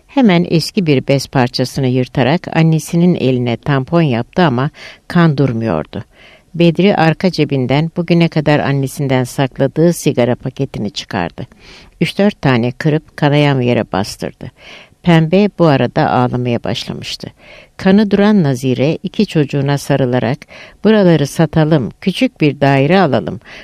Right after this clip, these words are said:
kurtulalım bu muhitten." dedi. Bedri birden çocuk gibi zıplamaya başladı. O da istiyordu bu mahalleden gidip başka bir hayat kurmayı.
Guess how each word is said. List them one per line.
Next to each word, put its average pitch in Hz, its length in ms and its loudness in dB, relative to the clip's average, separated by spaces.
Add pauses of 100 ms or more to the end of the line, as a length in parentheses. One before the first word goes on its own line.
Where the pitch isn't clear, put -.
(160)
kurtulalım 196 760 2
bu 131 120 0
muhitten." 127 720 -2
dedi. 110 300 -4 (840)
Bedri 160 380 2
birden 147 420 0
çocuk 165 460 -4
gibi 131 200 -4
zıplamaya 135 640 -4
başladı. 117 500 -6 (340)
O 240 140 2
da 170 60 4
istiyordu 135 720 -2
bu 143 80 -4
mahalleden 123 720 -2
gidip 147 260 -6 (140)
başka 139 360 -2
bir 127 100 0
hayat 98 380 -4
kurmayı. 87 500 -6